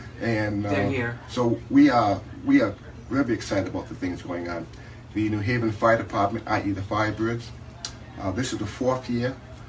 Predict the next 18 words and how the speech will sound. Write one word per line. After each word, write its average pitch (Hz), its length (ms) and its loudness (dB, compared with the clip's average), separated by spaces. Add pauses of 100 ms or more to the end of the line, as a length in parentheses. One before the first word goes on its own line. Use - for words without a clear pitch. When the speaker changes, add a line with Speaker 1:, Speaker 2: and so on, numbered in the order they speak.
(280)
Speaker 1:
It's 101 140 -6
the - 80 -12
o-, 98 200 0
first 147 380 0
fire 127 220 2
department 123 500 0
in 104 220 0
the 101 340 2
East - 320 -4 (380)
that 104 140 -4
does 101 180 0
a 104 40 0
boot 113 260 2
drive 92 360 0
for - 80 -14
sickle - 260 -6
cell. - 200 -10 (1040)
Speaker 2:
Wow. 139 460 0